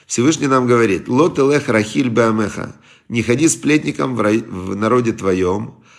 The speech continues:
Ло тамот альдам реха ани Ашем». «Не стой на крови ближнего твоего, я Бог». Значит, ну, не ходи сплетником, понятно. Сплетники — это те люди, которые ходят, приходят, а ты знаешь, что он про тебя сказал,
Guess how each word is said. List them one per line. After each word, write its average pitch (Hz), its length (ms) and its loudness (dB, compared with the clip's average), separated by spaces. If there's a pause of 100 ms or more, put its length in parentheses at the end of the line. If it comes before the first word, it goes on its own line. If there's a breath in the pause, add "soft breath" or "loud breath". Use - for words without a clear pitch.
(140)
Ло 143 260 4
тамот 147 440 0
альдам 123 640 0
реха 147 720 0 (180)
ани 127 280 -2
Ашем». - 340 -2 (500 soft breath)
«Не 160 220 2
стой 143 300 2
на 120 160 0
крови 117 300 2
ближнего 101 460 -2
твоего, 120 680 -2
я 120 200 2
Бог». 87 360 -6 (760 soft breath)
Значит, 113 520 -2
ну, 180 160 2
не 180 120 0
ходи 127 280 2
сплетником, 127 580 -2
понятно. 95 480 -2
Сплетники — 151 540 -2
это 110 200 0
те 107 160 -4
люди, 147 260 0
которые 104 360 -2
ходят, 127 420 -2
приходят, 110 480 -2
а 104 60 -8
ты - 80 -12
знаешь, 147 240 -4
что 120 160 -2
он 101 80 -4
про 104 140 -4
тебя 107 260 -2
сказал, 120 680 -2